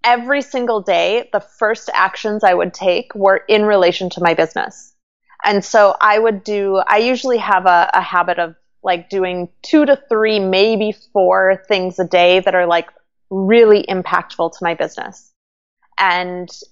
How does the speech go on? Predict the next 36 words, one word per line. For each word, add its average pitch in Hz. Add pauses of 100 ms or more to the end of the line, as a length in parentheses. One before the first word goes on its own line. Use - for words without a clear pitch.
I 202
figure 214
out 196
whatever 190
those 190
two, 196
three, 185
four 165
things 175 (120)
are. 269
I 214
get 220
those 214
done 196
first -
at 226
the 208
beginning 185
of 220
the 269
day. 302 (340)
And 226
then 233
I 220
have 208
the 196
rest 185
of 226
the 262
day 277 (140)
to, 202 (280)
you 214
know, 170 (340)
schedule 202
social 196
media 175